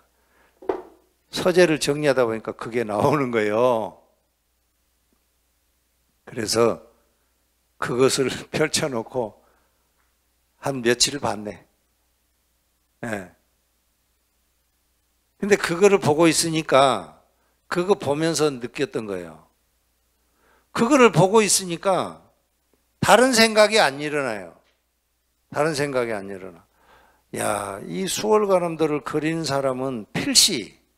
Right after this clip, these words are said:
수월관음도를 이렇게 정말 자비한 모습으로, 자비한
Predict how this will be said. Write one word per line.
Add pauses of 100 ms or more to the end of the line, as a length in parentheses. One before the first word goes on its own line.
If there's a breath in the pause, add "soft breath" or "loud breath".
(3000)
수월관음도를
이렇게
정말
자비한
모습으로,
자비한